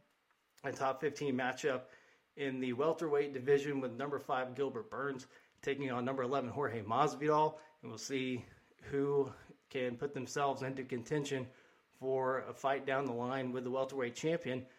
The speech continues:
Right now, that's Leon Edwards, and who knows down the road what that looks like. Dana White has said that Colby Covington is up next. Leon doesn't want that. <laughs> He probably wants the winner of this fight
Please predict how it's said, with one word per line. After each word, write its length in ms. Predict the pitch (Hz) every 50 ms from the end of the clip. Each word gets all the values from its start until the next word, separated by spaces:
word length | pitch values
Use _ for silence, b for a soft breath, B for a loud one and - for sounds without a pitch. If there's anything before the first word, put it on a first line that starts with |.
| B B B B -
Right 200 | 135 127 123 117
now, 200 | 120 120 131 139
that's 260 | 143 143 143 - -
Leon 320 | 147 143 143 139 135 131
Edwards, 480 | 135 135 - 170 185 196 190 - - - - - _ - - _ _ -
and 420 | 131 123 120 120 123 123 120 123 113 120
who 120 | 123 143
knows 240 | 151 151 156 151 139
down 200 | 143 147 143 147
the 60 | 143
road 360 | 131 139 139 135 135 131 117 - b b b b b b -
what 320 | 123 120 123 135 135 135
that 200 | - 139 123 123
looks 220 | 135 135 131 - -
like. 220 | 107 104 110 110
Dana 220 | 120 120 123 127
White 220 | 123 127 127 131 123
has 140 | 123 117 -
said 220 | - 135 131 131
that 140 | 127 113 -
Colby 260 | - 131 139 131 131
Covington 580 | 123 - - 139 131 147 143 143 151 147 147 120
is 240 | 120 123 123 120
up 220 | 147 143 135 - 117
next. 460 | 123 135 151 180 180 - - - - b b b b b b - 127
Leon 380 | 123 123 123 131 131 135 139 127
doesn't 300 | 131 135 127 123 120 110
want 280 | 110 107 135 143 139 -
that. 220 | 147 151 165 143
<laughs> 180 | 110 101 92 92
He 180 | 123 135 131
probably 520 | 123 - 139 131 131 139 143 139 139 139 131
wants 340 | 123 127 131 135 - -
the 100 | 127 123
winner 420 | 113 113 123 131 143 139 139 139 B B B B B B B
of 180 | 120 123 123 127
this 220 | 123 123 120 -
fight 420 | - - 120 117 131 143 143 143